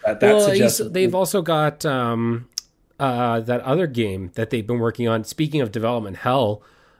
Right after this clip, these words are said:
Speaker 2: uh, <laughs> Beyond Good and Evil two. Beyond Good and Evil two. How long? When was it re-, announced? So this is an Ubisoft game.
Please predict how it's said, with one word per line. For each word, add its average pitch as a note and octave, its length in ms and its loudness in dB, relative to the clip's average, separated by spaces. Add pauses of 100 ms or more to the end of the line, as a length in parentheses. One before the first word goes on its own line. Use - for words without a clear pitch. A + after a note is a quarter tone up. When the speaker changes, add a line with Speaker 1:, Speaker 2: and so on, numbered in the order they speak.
(100)
Speaker 2:
uh, C3 680 0
<laughs> B2+ 580 -12
Beyond D3+ 540 0
Good C#3+ 160 2
and B2 100 2
Evil B2+ 320 0
two. C#3 540 0 (720)
Beyond D#3 800 0 (440)
Good E3+ 520 -2 (320)
and D3+ 340 -2
Evil D3 380 0
two. C#3+ 480 -2
How A3 200 0
long? F3 540 0 (720)
When E3+ 180 -2
was D#3+ 200 -2
it D3+ 240 0
re-, D3+ 260 -6
announced? C3+ 340 0
So E3 200 8
this E3 200 0
is G#3+ 140 0
an E3+ 60 -2
Ubisoft C#3+ 680 0
game. A2+ 460 -6